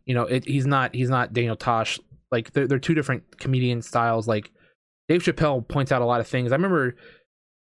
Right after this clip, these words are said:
one of the, one of the realizations Dave Chappelle, like, he kills this, uh, comparison.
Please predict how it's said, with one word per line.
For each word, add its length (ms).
one 220
of 60
the, 100
one 240
of 60
the 80
realizations 560
Dave 160
Chappelle, 380
like, 220
he 360
kills 400
this, 340
uh, 280
comparison. 640